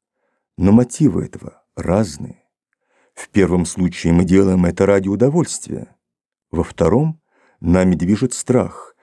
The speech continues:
и мы вынуждены сделать это ради безопасности.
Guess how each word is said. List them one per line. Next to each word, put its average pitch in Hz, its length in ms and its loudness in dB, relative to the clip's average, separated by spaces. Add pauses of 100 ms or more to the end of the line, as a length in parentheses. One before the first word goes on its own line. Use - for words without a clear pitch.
(300)
и 90 80 2
мы 87 160 4
вынуждены 90 540 2
сделать 110 580 0
это - 460 -4 (100)
ради 82 300 -4
безопасности. - 920 -6